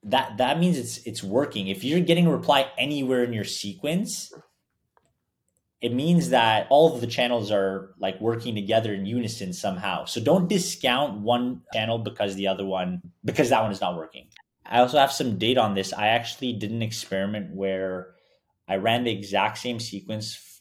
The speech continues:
uh, with just LinkedIn and email and then added calls to it. And it was, a, I think it was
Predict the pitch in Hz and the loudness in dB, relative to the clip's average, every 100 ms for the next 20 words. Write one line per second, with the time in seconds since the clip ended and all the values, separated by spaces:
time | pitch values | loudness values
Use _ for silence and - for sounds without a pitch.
0 | - - 98 - 101 - 104 104 104 101 | -16 -12 -12 -8 -6 -6 -6 -6 -6 -6
1 | 90 92 98 101 104 98 95 98 95 92 | -6 -4 -2 2 2 0 -4 -6 -6 -6
2 | - 90 92 - 113 120 120 101 95 90 | -4 -4 -4 -6 -2 -2 -2 -6 -4 -6
3 | - 101 101 104 - - _ _ - 90 | -6 -6 -4 -4 -8 -14 _ _ -14 -10
4 | 117 135 123 | -4 -4 -4